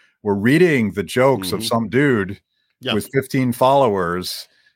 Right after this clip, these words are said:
Speaker 1: in what was clearly a sarcastic comment, which is what Twitter is for after all. And they're like, "This guy must be stopped."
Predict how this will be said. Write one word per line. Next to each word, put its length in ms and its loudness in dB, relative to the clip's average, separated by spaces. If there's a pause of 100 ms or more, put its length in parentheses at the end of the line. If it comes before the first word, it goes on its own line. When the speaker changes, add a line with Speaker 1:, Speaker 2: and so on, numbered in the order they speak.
(100)
Speaker 1:
in 160 0
what 120 2
was 200 -4
clearly 840 0
a 140 -2
sarcastic 840 -2
comment, 580 -4
which 160 -6
is 140 -8
what 180 -12
Twitter 320 -4
is 140 -6
for 320 -2
after 340 -4
all. 300 -4 (500)
And 160 -4
they're 140 4
like, 180 2
"This 200 4
guy 240 2
must 320 0
be 140 0
stopped." 720 -4